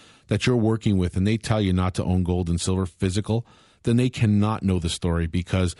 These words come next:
we don't advise or suggest or condone the act of having a huge amount of your portfolio. In fact, the, the most staunch bulls,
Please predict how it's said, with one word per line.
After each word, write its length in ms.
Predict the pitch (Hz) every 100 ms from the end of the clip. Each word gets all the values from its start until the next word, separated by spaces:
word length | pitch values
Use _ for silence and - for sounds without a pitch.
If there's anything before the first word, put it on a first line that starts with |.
| - - _
we 240 | 101 131 139
don't 240 | 131 135
advise 640 | 95 90 87 98 95 95 92
or 300 | - 90 90
suggest 680 | 87 - 90 78 95 92 -
or 60 | 87
condone 440 | - 87 87 90
the 120 | 87
act 260 | 85 85 -
of 100 | 87
having 280 | 90 87 87
a 80 | 87
huge 400 | - 104 98 92
amount 240 | 87 87
of 80 | 80
your 80 | 80
portfolio. 540 | 85 - 98 101 135
In 80 | 135
fact, 320 | - 147 -
the, 160 | 139 -
the 140 | 127
most 220 | 131 127
staunch 460 | - - 147 151 -
bulls, 500 | 113 120 131 82 82